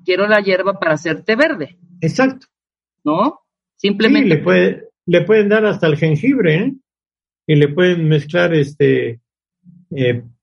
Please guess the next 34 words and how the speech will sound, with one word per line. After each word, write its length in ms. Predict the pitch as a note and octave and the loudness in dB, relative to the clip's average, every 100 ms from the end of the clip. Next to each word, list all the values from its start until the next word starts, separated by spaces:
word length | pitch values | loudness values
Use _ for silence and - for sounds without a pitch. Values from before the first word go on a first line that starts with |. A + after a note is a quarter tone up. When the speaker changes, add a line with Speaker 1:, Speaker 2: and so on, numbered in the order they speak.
| _ | _
Speaker 2:
perejil 640 | C#3 C3+ C3 E3 G3+ G3 | 2 2 0 2 2 2
y 40 | |
le 180 | C3+ B2 | 0 -2
pueden 300 | - D#3+ D3+ | 0 0 2
mezclar 460 | C#3 B2+ - D3+ C#3+ | 0 -2 -2 0 0
otros, 520 | D3 D3 C3 A2+ _ _ _ _ _ _ | 0 -2 -10 -12 _ _ _ _ _ _
o-, 100 | D#3+ | -2
o-, 360 | D3+ D3 F#3 F#3 | -2 -2 -4 -2
otras 320 | F3 D3+ C#3 | 0 2 0
plantas 420 | - D3+ D3 C#3+ C3+ | 0 0 2 0 0
verdes 440 | D3 D#3 E3 D3 | 0 0 -4 -4
y, 140 | C3+ | -2
y, 440 | C#3+ C3+ C#3 C3+ C3 - | -2 0 0 0 -2 -4
y 60 | |
le 100 | C3 | -2
van 160 | C#3 C#3+ | 0 0
a 60 | C3+ | -4
decir 320 | A#2 C#3+ C3+ | -2 0 2
ahí 240 | B2+ C3+ | 0 0
en 120 | C3 | -2
el 140 | B2+ A#2+ | -4 -8
mercado 360 | A#2 C3 C#3+ | -6 0 0
de 60 | C#3 | 0
Sonora, 500 | - D3+ E3+ D#3 D3+ _ _ _ | 0 0 2 0 -2 _ _ _
"Este 300 | F#3+ F3+ F3+ | 0 0 0
es 80 | D#3+ | -2
su 140 | D#3 | -4
té 140 | C#3+ E3 | -2 0
verde". 440 | F3 E3+ D3+ - - _ | 2 2 -2 -6 -12 _
<laughs> 180 | D3 C3 - - _ _ _ _ | -4 -4 -8 -20 _ _ _ _
Speaker 1:
Claro, 280 | F3+ F#3 F#3 - _ _ | 0 0 -2 -14 _ _
claro. 260 | - F3 F#3 - _ - G#3+ - - C4 C4 B3 - | -2 -2 -2 -10 _ -14 -14 -12 -6 -4 -4 -6 0
Oiga, 300 | - A#3 B3 | 2 2 2
Doc, 240 | B3+ C4 | 0 0